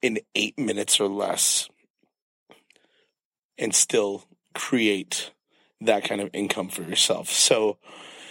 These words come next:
for me, I would like to know, how can I apply that to my specific business, to my life? What, what steps did you take to get to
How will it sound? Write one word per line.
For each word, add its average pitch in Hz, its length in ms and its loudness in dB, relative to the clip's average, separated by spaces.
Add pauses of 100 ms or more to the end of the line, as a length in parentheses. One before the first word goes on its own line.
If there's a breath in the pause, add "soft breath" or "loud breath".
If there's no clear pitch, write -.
(840 loud breath)
for - 180 2
me, 170 540 2 (480)
I 110 100 4
would 135 200 2
like 123 160 0
to - 140 -4
know, 104 260 2
how - 280 0
can 135 200 -2
I 107 160 0
apply 101 520 2
that 92 300 -2 (380)
to - 180 2
my 98 480 0
specific 95 720 0
business, - 760 -2 (220)
to - 160 2
my 98 440 0
life? 95 460 0 (100)
What, 107 320 -6 (880 loud breath)
what 139 240 0
steps - 440 0
did 107 240 -2
you 113 100 0
take - 500 -2
to 107 220 -2
get 107 600 0 (640 soft breath)
to 101 520 2